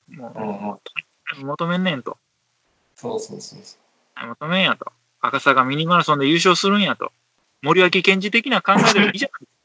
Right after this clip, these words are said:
Speaker 1: ですか。
Speaker 2: <laughs>
Speaker 1: いうことですよね。
Speaker 2: そう。そうです。
Speaker 1: うん。
Speaker 2: そこにね、命かけてもいいんですよ。
Speaker 1: そうそうそう。命かけていいんですよ。そう。みんなそれぞれ。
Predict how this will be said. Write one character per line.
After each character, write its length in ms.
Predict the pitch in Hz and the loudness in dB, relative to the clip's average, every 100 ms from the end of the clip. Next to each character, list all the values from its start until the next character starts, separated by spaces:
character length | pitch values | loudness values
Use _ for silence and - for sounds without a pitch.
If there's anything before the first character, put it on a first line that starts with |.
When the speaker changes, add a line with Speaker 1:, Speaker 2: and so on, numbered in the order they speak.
| - _ | -20 _
Speaker 1:
で 60 | _ | _
す 40 | |
か。 120 | _ - - | _ -16 -2
Speaker 2:
<laughs> 60 | |
Speaker 1:
い 20 | 160 | 0
う 80 | |
こ 100 | 160 | 2
と 120 | 156 120 | 2 4
で 60 | |
す 40 | 156 | 2
よ 140 | - | 2
ね。 60 | 143 _ _ _ - - - - - | -6 _ _ _ -20 -18 -14 -12 -12
Speaker 2:
そ 240 | - - - | 0 6 6
う。 20 | |
そ 60 | - | 4
う 20 | |
で 60 | |
す。 160 | - - _ _ _ - - - - _ - | -4 -14 _ _ _ -18 -16 -16 -18 _ -12
Speaker 1:
う 60 | 123 | -6
ん。 240 | 123 120 131 _ _ _ _ _ _ | -4 -4 -8 _ _ _ _ _ _
Speaker 2:
そ 180 | - - | -8 -2
こ 140 | 156 | 0
に 360 | 151 139 120 110 | 0 0 -2 0
ね、 360 | 156 165 - - - - - 98 _ | 0 0 -6 -12 -16 -16 -20 _ _
命 280 | - 131 123 | -6 -2 -2
か 100 | 123 | 0
け 100 | 127 | 0
て 80 | 160 | 0
も 140 | 113 | 0
い 100 | 101 | -2
い 40 | 139 | -4
ん 40 | |
で 100 | 139 | -6
す 100 | - | -10
よ。 60 | - _ _ _ _ _ - | -20 _ _ _ _ _ -8
Speaker 1:
そ 160 | - 196 | -2 0
う 60 | |
そ 80 | 165 | -2
う 20 | |
そ 160 | - - | -6 -10
う。 80 | 170 | -10
命 260 | 139 160 | -14 -10
か 80 | 156 | -4
け 80 | 175 | 0
て 60 | - | 2
い 20 | 214 | 2
い 20 | |
ん 40 | |
で 80 | 254 | 0
す 160 | - - | 0 -6
よ。 60 | - _ _ - - _ - - - _ - | -8 _ _ -20 -20 _ -16 -14 -16 _ -14
そ 160 | - | -10
う。 80 | - _ _ _ _ _ | -10 _ _ _ _ _
み 140 | 139 170 | -4 2
ん 60 | |
な 200 | 165 165 | 6 6
そ 120 | - | 6
れ 80 | 170 | 4
ぞ 120 | 170 | 6
れ。 240 | 127 110 | 4 4